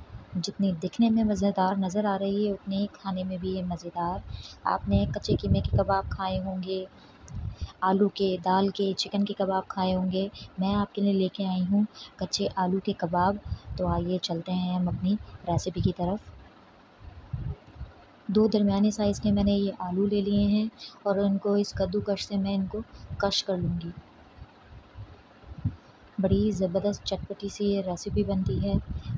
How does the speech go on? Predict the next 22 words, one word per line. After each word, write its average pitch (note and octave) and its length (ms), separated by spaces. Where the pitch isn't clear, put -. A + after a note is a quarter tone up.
आप F#3+ 180
लोगों G3 180
ने F#3+ 120
ज़रूर F#3 340
try F#3+ 280
करनी G3 260
है G3 140
और G3 140
feedback G3+ 480
में G#3 80
मुझे G3+ 240
ज़रूर F#3 360
बताना G3+ 300
है G3+ 160
आपको G3 280
मेरी F#3+ 260
recipes F#3 520
आपको F#3+ 240
कैसी - 280
लग F#3 180
रही G3 320
हैं। G#3+ 100